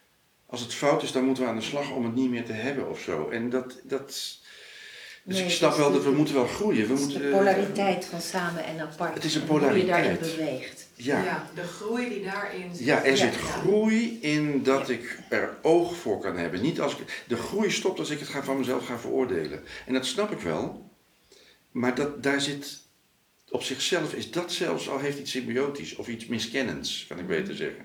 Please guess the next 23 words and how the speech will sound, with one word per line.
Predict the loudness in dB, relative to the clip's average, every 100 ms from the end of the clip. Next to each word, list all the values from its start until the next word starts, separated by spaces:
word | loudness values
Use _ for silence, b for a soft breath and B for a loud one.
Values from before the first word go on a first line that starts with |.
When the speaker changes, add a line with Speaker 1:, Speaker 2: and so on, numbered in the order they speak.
| B B B B -6
Speaker 1:
Terwijl | -2 0
autonomie | 0 0 -2 -2
betekent | -2 -2 -2
dat | -2
ik | -4
het | -4
omarm | -4 -4 -2 -2 -2 -4 -8 -14 -20 _ _ _ _ _ B B -2
en | -2 0 -6 2
uitzoek, | 2 4 0 -2 -6 -2
onderzoek, | 2 4 2 2 0 -4 -8
eh, | -4 -2 -2
een | -4
stap | -2 -4 -4
erin | -8 -6 -8
zet. | -10 -12 -20 b b -8
Speaker 2:
En | -2
dat | -2 -2
ik | -4
jou | -2 0 0
daarbij | -2 -2 -2 0
ook | -2 -2 -2
nodig | 0 2 0 -4 -8
heb. | -10